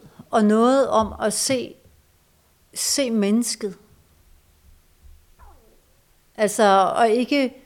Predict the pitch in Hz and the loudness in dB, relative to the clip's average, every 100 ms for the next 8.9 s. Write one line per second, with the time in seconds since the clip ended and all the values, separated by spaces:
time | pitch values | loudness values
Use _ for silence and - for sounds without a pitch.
0 | _ _ _ _ - 269 262 269 285 262 | _ _ _ _ -10 0 0 2 2 2
1 | 214 269 262 - 254 233 226 220 - - | 2 0 -2 -4 -6 -4 -4 -6 -12 -4
2 | 220 202 196 185 180 196 185 202 - 226 | 0 4 4 4 0 -4 -2 -4 0 0
3 | 240 254 247 - 220 208 202 - - 202 | 2 -2 -8 -6 -2 -2 -2 -6 -4 -2
4 | 190 185 180 185 262 233 277 269 220 214 | -2 -2 -4 -4 -2 0 2 0 0 -2
5 | 240 220 208 226 - - 220 208 196 - | -4 -4 -6 -6 -6 -2 -2 -2 -4 -8
6 | - - - - - - - 214 196 196 | -20 -20 -20 -20 -20 -18 -4 -2 2 2
7 | 190 208 214 220 190 190 196 202 185 185 | 2 2 0 -2 -4 -6 -6 -4 -4 -4
8 | 208 196 185 175 202 190 214 190 190 | -4 -4 -4 -6 -8 -8 -6 -6 -8